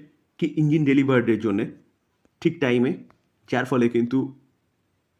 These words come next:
এই কোম্পানিটা ঠিক টাইমে তার যে তেজাস এমকে ওয়ান সেটা কিন্তু সাপ্লাই করতে পারবে। যেখানে স্যার আগে আমরা দেখেছিলাম বা সেই নিউজেও কিন্তু আলোচনা করেছিলাম যে জেনারেল ইলেকট্রিকের সাথে কিন্তু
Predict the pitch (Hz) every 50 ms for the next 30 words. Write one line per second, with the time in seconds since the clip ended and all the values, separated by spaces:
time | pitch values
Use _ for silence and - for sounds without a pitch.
0 | _ _ _ _ - 151 147 - 143 123 120 120 120 120 120 120 117 117 - -
1 | _ _ _ _ _ - 160 - - 135 120 113 110 113 120 165 - - _ _
2 | _ _ _ _ _ - 120 113 107 - - - _ _ _ _ _ _ _ _
3 | _ _ _ _ _ _ - 135 123 135 127 127 - - - - 143 127 135 127
4 | 127 - - 123 123 123 - 135 117 104 101 123 - - - _ _ _ _ _
5 | _ - - 113 110 104 117 113 123 127 - 131 - - 110 104 - 104 98 85
6 | 87 85 - - - - 82 - - _ _ _ _ _ _ _ _ _ _ _
7 | _ 147 208 196 330 294 294 - 311 294 - - 147 175 202 254 254 240 247 233
8 | 202 233 240 233 233 240 240 262 254 208 170 196 190 - 208 190 196 208 208 190
9 | 208 180 196 190 170 180 156 143 151 151 180 165 165 180 170 165 170 - 196 190
10 | 170 175 131 135 151 143 160 180 190 185 185 - - - 147 160 156 156 165 160
11 | 147 151 151 - 151 135 147 143 139 143 135 151 156